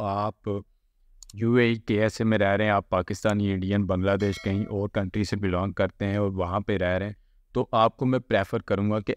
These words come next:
आप लोकल डिटेल्स पे, यानी आप अगर पाकिस्तानी हैं तो पाकिस्तानी डिटेल्स पे, आप इंडियन हैं, इंडियन डिटेल्स पे, बांग्लादेश से हैं तो बांग्लादेश के डिटेल्स पे अपने वहाँ पे अकाउंट क्रिएट करें केएसए मार्केट में, ठीक है।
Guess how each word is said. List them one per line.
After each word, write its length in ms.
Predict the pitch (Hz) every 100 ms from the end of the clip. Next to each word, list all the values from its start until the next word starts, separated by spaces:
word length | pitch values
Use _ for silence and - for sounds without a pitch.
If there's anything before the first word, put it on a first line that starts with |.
| -
आप 260 | 104 101 -
लोकल 580 | 104 98 98 - 113 101
डिटेल्स 540 | 90 90 104 95 92
पे, 160 | - 95
यानी 340 | 85 95 107 -
आप 320 | 104 95 95 104
अगर 160 | 101
पाकिस्तानी 500 | 95 98 90 - 110
हैं 100 | 107
तो 80 | 104
पाकिस्तानी 640 | - 92 90 - 110 107 104
डिटेल्स 480 | 104 95 110 104 -
पे, 240 | 104 104 -
आप 220 | 95 95 - 107
इंडियन 360 | 98 104 104
हैं, 80 | 101
इंडियन 260 | 95 104 104
डिटेल्स 400 | 107 - 104 101
पे, 140 | 110
बांग्लादेश 600 | 95 92 92 101 107 101
से 180 | - 110
हैं 160 | 98 98
तो 100 | 101
बांग्लादेश 540 | 90 90 98 101 98
के 140 | - 107
डिटेल्स 460 | 101 95 101 101 98
पे 160 | 101 - - - - 110
अपने 260 | 98 110 104
वहाँ 260 | 92 98 - 107
पे 140 | 117 -
अकाउंट 420 | 113 107 101 101 -
क्रिएट 320 | 98 95 95
करें 260 | - 101 110
केएसए 420 | - 98 90 -
मार्केट 520 | 92 80 - 90 82 90
में, 140 | 85
ठीक 260 | - 104
है। 80 | 123